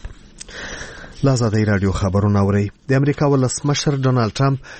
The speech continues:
د سپینې ماڼۍ احاطې ته نږدې له ډزو وروسته د یوې مطبوعاتي غونډې له منځه په بیړه وایستل شو. له ډزو څو شېبې وروسته د خفیه خدماتو یو ایجنټ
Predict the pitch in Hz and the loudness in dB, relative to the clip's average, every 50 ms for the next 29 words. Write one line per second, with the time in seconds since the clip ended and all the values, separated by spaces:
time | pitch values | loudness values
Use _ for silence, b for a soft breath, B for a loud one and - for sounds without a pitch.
0 | B B B 117 117 107 - - - 147 143 135 113 107 107 107 117 123 127 123 | B B B 2 2 2 0 -2 -2 0 2 2 2 2 2 2 2 2 2 2
1 | - - 87 82 95 95 92 - - 117 104 - - 98 95 95 95 95 98 - | 0 0 0 0 0 0 0 0 0 0 0 2 0 0 2 2 2 0 0 2
2 | 135 131 117 104 98 92 101 107 101 92 104 107 120 139 147 - - 120 95 98 | 2 2 4 2 2 2 2 0 2 2 2 2 4 2 2 2 0 0 2 2
3 | 95 98 95 92 95 95 92 92 92 87 85 - 90 92 90 90 - 117 107 101 | 2 4 4 4 2 2 2 2 0 -2 -2 -2 -2 0 0 0 2 0 0 2
4 | 123 131 131 131 123 120 113 113 120 123 123 113 - 127 120 B B B B B | 2 2 4 4 4 2 2 2 2 2 2 2 0 0 -2 B B B B B
5 | - - 98 95 101 123 117 104 101 110 127 139 131 104 - - - 113 104 101 | -4 -2 -2 0 2 2 2 4 4 4 4 4 4 2 0 0 0 0 0 0
6 | - - 123 110 B B B B B B B 113 110 107 104 98 95 107 107 104 | 0 0 0 0 B B B B B B B 0 2 4 4 2 2 2 0 0
7 | - 117 113 110 - - - 156 151 135 - - 104 92 98 101 113 123 120 - | 2 0 0 0 -2 -2 0 2 2 2 2 0 0 2 2 2 2 2 0 -2
8 | - - 98 92 92 - - 101 - - 143 131 - 117 92 95 95 107 107 - | -2 -2 0 0 0 0 -2 -2 0 0 -2 0 0 0 0 2 2 2 0 0
9 | - 113 104 98 98 95 101 - 101 104 101 101 127 147 160 170 | 2 2 4 4 4 4 2 2 2 0 2 2 2 2 2 0